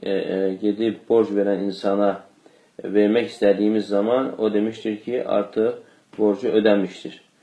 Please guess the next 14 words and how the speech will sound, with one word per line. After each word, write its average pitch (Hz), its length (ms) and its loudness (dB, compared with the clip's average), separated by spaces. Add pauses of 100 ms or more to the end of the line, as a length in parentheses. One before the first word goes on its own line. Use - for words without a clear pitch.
(320)
Və 98 140 2
bu 113 80 -6
da 123 100 6
sözsüz 104 420 -6
ki, 107 140 -4
problemdir. 104 560 0
Lakindən 104 480 0
insan 107 360 -4 (320)
yətəhərras, 101 800 2 (500)
lakin 101 340 -2
yenə 92 180 -2
insan 92 280 -4
diqqətli 95 400 -4
olmalı. 104 500 4